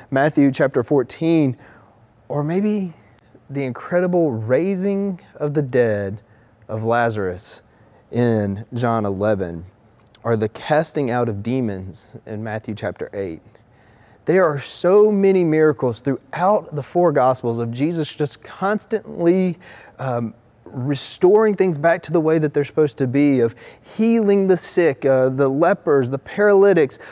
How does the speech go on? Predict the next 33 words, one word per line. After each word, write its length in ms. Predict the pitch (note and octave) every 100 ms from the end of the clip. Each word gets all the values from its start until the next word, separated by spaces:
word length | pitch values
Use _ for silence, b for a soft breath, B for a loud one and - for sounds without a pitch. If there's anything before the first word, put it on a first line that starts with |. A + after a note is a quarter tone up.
| B
or 440 | - D#3 D3+ C#3 B2+ -
casting 480 | F3+ A3 A3 G#3
out 200 | F#3+ F3
demons, 480 | E3 F3+ E3+ C#3 B2
or 200 | C3 C3
raising 500 | C#3+ F#3+ A#3 A3+ A3
the 80 | G3
dead, 460 | E3 F3 F3+ D#3+ C#3
or 180 | C#3+
making 400 | D#3+ F3 G#3+ A#3+
the 80 | A3
blind 420 | F3 E3 F3+ F#3 F3+
to 60 |
see, 400 | D#3+ - G#3 G3
or 80 | F3
the 120 | D#3
lame 320 | E3 F#3 G3+
to 100 | F#3+
walk. 300 | F3+ F#3 F#3+
Like, 160 | F3+ D#3+ B B
Jesus 440 | - A3+ C4 B3+ G#3+
does 320 | - A3 G#3
some 160 | - G3+
incredible 760 | F#3+ - - A#3 C4 A#3+ B3+
miracles 600 | A3 G#3+ G#3+ G#3 E3+ C#3+ B B
throughout 800 | - F3 E3+ - F#3+ A3 A3+ A3 - - _ _ _ _ -
all 320 | F3+ G3 F#3+
the 120 | E3+
Gospels. 920 | D#3+ D3 C#3 - F2 E2+ G2+ - - - _ _ b b b b b b b b _ _ _ _ -
But 180 | C#3+ -
those 460 | C3+ E3+ A3 A3
miracles 560 | G3 G3 F3+ - E3+ D3+
are 140 | C#3+